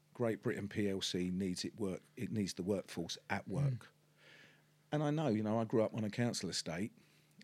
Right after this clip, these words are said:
Speaker 1: and the aim was retirement, and the aim people tried, didn't, you know, be honest, people wanted to work as le-, least as they could.
Speaker 2: Yeah, yeah.
Speaker 1: Not everyone wants to have a,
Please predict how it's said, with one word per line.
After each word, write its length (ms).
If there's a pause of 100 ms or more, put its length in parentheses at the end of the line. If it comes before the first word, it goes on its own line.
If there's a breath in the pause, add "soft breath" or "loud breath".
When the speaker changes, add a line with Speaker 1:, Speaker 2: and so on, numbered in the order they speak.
Speaker 1:
and 300 (1000 soft breath)
the 100
aim 240
was 160
retirement, 560 (100)
and 140
the 80
aim 180
people 400 (240)
tried, 260 (160)
didn't, 300
you 80
know, 80
be 160
honest, 300
people 240
wanted 260
to 80 (100)
work 380 (160)
as 140
le-, 240
least 400
as 80
they 160
could. 340 (280)
Speaker 2:
Yeah, 400
yeah. 80
Speaker 1:
Not 180
everyone 520
wants 280
to 100
have 220
a, 180